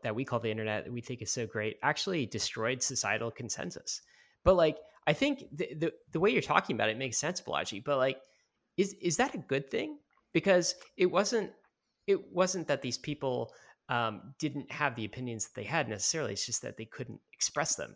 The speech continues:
Is this move to decentralization from the nineteen fifties forward a good thing or a bad thing? Or is it just neutral? Is it just a thing that happens and we're just on a, you know, in the, in the trend?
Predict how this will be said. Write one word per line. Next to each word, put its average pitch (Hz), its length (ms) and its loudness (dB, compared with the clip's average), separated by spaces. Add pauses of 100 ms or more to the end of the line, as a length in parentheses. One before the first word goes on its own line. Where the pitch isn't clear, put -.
Is 143 140 -4
this - 340 -2
move 165 320 -4
to 143 100 -6
decentralization 123 960 -6
from 113 340 -4 (100)
the 110 80 -6
nineteen 117 300 -4
fifties 104 600 -10 (320)
forward 117 640 0 (300)
a 107 40 -10
good 139 240 -2
thing 202 240 -2
or - 140 -2
a 101 40 0
bad 139 280 -2
thing? - 260 -10
Or 117 80 -4
is 113 140 -4
it 127 80 -10
just - 380 0 (840)
neutral? 110 460 0
Is 123 80 -2
it 120 60 -4
just 143 200 -4
a 147 40 -2
thing 123 340 -6
that 123 140 0
happens 110 400 -4
and 110 100 -10
we're 113 120 -8
just 113 260 -10
on 110 140 -6
a, 120 180 -8 (160)
you 127 80 -14
know, 120 240 -14
in 143 120 -10
the, 131 200 -10
in 143 120 -6
the 143 100 -2
trend? 123 300 0